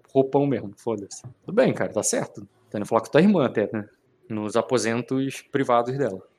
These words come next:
Beleza, você vai, a tua guarda te acompanha, você tem um esquadrão de elite que, que sempre teria alguém ali, por mais que ele tenha mudado a pessoa que tava antes, vai ser, será, é, teria revezado, né? Teriam outros agora ali te prote-, é, na guarda te o-,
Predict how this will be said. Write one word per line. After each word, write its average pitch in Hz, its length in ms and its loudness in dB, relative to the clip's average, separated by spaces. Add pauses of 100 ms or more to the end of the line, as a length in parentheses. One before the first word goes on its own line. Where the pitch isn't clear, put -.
(240)
Beleza, 107 300 -2
você - 240 0
vai, 143 340 0
a - 80 0
tua 131 200 0
guarda 117 480 0
te - 120 -8
acompanha, 117 640 -4
você 113 220 -8
tem 117 80 -6
um 110 40 -4
esquadrão 110 360 -2
de 110 80 -4
elite 104 320 -8
que, 95 280 -10 (300)
que 104 380 -6
sempre - 360 -6
teria 120 220 2
alguém 113 240 0
ali, 110 160 0
por 110 160 -6
mais 110 180 -2
que - 80 -6
ele 113 140 -4
tenha 123 200 0
mudado 120 440 4
a 113 60 2
pessoa 113 260 -8
que - 80 -20
tava 113 220 2
antes, 110 420 -8 (200)
vai 107 180 4
ser, 110 960 0 (420)
será, 113 960 0 (300)
é, 104 280 -2 (380)
teria 117 300 4
revezado, 117 680 0
né? 110 80 0
Teriam 117 240 -4
outros 135 340 2
agora 113 280 2
ali 110 180 0
te - 140 -10
prote-, - 320 -6
é, 98 580 -2
na 113 100 0
guarda 104 300 -4
te 113 140 -6
o-, 107 260 -6